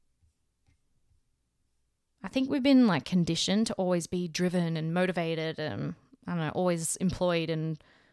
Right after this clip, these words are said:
working hard towards something, working our way up the corporate ladder or whatever. Otherwise what? We failed?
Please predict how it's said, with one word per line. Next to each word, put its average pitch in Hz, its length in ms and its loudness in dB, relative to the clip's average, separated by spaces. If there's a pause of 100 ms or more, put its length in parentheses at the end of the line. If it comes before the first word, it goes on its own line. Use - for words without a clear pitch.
(180)
working 185 360 0
hard 180 280 4
towards 170 320 0
something, 156 580 -4
working 190 360 0
our 185 120 2
way 180 220 0
up - 220 -2
the 185 100 -2
corporate - 360 0
ladder 175 400 2
or 160 140 -4 (100)
whatever. 160 500 -4
Otherwise 196 400 4
what? 180 200 2 (220)
We 185 80 0
failed? 175 460 0